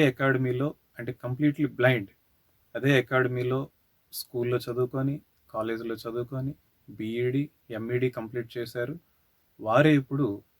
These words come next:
ఆ బ్లైండ్ బాయ్స్ అకాడమీకి ప్రిన్సిపల్‌గా ఉంటూ చాలా చక్కగా ఆ ప్రోగ్రామ్‌ని రన్ చేస్తున్నారు. కాబట్టి మనం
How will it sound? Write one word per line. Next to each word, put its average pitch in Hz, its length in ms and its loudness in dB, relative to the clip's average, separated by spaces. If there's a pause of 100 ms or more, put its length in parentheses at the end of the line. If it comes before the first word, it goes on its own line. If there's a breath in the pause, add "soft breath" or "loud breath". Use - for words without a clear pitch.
(140)
ఆ 107 100 -2
బ్లైండ్ 120 440 2
బాయ్స్ 143 320 2
అకాడమీకి 113 640 -6 (580)
ప్రిన్సిపల్‌గా 123 580 0
ఉంటూ 110 320 -2 (480)
చాలా 104 180 -4
చక్కగా 110 480 -6 (720)
ఆ 110 100 0 (920)
ప్రోగ్రామ్‌ని 113 560 -6 (360)
రన్ 120 180 -2
చేస్తున్నారు. 107 500 -10 (1000)
కాబట్టి 160 220 2
మనం 151 160 8